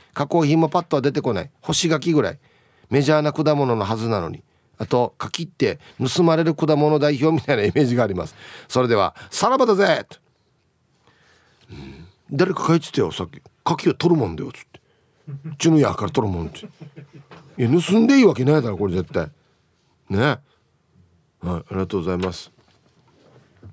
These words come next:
うーん。か-、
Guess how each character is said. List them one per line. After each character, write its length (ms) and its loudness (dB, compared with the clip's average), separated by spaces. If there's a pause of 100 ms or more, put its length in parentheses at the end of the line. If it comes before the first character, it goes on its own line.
(1080)
う 40 -4
ー 40 0
ん。 2500 -8
か-、 200 -12